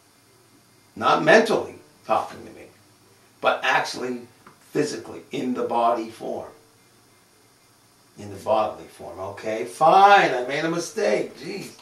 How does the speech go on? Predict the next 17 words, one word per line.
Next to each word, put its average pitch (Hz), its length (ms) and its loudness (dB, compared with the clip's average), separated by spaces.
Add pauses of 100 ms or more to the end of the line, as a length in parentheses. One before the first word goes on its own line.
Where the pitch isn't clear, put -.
(540)
Well, - 220 4
if 156 40 -6
you 247 120 0
saw 185 360 4
yourself, - 760 4
I - 120 0
think - 240 -6
you 113 100 -2
made 175 220 0
a - 60 -8
couple - 300 -8
of - 80 -10
mistakes, - 340 -10
wouldn't 131 240 -10
you? 95 80 -18 (1500)
Any 180 400 6
rate, 98 460 -12